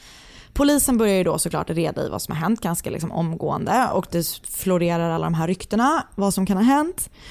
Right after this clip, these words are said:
Eh, det de konstaterar är att det finns ju bara två sätt att ta sig in i Edwards våning om man inte kommer från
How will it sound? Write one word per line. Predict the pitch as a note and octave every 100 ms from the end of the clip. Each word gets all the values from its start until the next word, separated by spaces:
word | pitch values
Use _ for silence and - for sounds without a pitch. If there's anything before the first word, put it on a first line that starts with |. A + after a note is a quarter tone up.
| - - - - - - - - -
Eh, | B3+ B3 A3
det | A3+ C#4
de | B3+
konstaterar | B3+ B3 A#3+ C4+ A3+
är | F#3
att | F3+
det | G3
finns | F#3 F3+
ju |
bara | F3+ E3+
två | - C4+ A#3+
sätt | - E3+ -
att | - -
ta | F3+ E3+
sig | - -
in | C#3 A#2+ - -
i | D3+ F#2 - _
Edwards | - F3+ E3+ E3 - - -
våning | F#3+ G3 G3 C#4 A#4+ - -
om | F3
man | F3+ F3
inte | E3+
kommer | - E3
från | E3 E3 D#3+